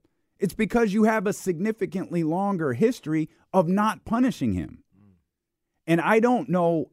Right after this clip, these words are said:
I don't know what the right answer is. But the league can't make good, and the Warriors can't make good for what he did to Jordan Poole. We can get our twenty twenty-three, twenty twenty-four Jordan Poole jokes off all day,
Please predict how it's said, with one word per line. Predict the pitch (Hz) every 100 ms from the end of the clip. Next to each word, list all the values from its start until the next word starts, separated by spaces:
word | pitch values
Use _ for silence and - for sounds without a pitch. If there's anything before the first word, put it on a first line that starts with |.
| -
I | 156 190
don't | 151 98 87 135 165 -
know | 147 156
what | 135 135 131
the | 123
right | 123 123
answer | 120 123 113 85
is. | 71 - _ _ _ _ _ _ _ _ _ -
But | 147 185
the | 202
league | 151 180 254 262 170
can't | - 180 208 175 -
make | 170 170 -
good, | 110 156 107 87 113 - _ _ -
and | 185 196
the | 180
Warriors | 165 196 185 139 113 -
can't | - 131 117
make | 113 101 90
good | 98 87 87 - _ _
for | 156
what | 147 156
he | 156
did | 147 135
to | 135
Jordan | 131 151 139
Poole. | 190 180 98 _ _ _ -
We | 196
can | 233 208
get | 156 151
our | 135
twenty | - 147 139
twenty-three, | 113 139 120 - 143 147
twenty | 120 143 123
twenty-four | 131 120 104 170 156
Jordan | 110 127 117 107
Poole | 131 117
jokes | 110 117 -
off | 120 104
all | 113 90
day, | 82 135 110